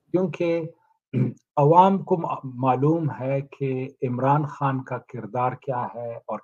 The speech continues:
कैसा है और वो, अ, इस वक्त जो है किस रूहानी कैफियत में है। न सिर्फ आजकल बल्कि कई सालों से उसमें जो तब्दीली आई है।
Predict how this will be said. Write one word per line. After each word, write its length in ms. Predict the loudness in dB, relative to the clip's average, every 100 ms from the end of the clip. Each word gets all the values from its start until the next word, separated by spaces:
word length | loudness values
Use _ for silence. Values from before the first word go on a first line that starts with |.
| -14
कैसा 520 | -18 -8 -8 -6 -8
है 160 | -10 -12 _ _ _ _ _ _
और 160 | 0 0
वो, 560 | 0 4 6 6 2 _ -8
अ, 300 | -4 -4 -6 -18 _ _ _ -12 -12 -8 -6
इस 200 | -4 2
वक्त 280 | 2 2 _
जो 220 | -6 -4 -4
है 180 | -4 -6
किस 680 | _ _ -6 -6 -8 -8 0 2 2 0
रूहानी 600 | 0 0 2 2 2 0
कैफियत 600 | -2 -6 -6 -6 -6 -6
में 160 | -6 -6
है। 220 | -4 -6 -8 _ _ _ _ 2
न 80 |
सिर्फ 340 | 4 6 4 2 _ _ _ 4
आजकल 760 | 8 10 8 2 0 4 4 4
बल्कि 800 | 2 0 -2 -2 2 2 0 _ _ _ _ _
कई 200 | 4 4
सालों 420 | 4 2 6 6
से 520 | 4 2 -2 -2 -6 -8
उसमें 340 | -8 -2 0 2
जो 180 | 0
तब्दीली 580 | -2 -2 -2 0 0 0
आई 320 | -2 -2 -2 -4
है। 140 | -10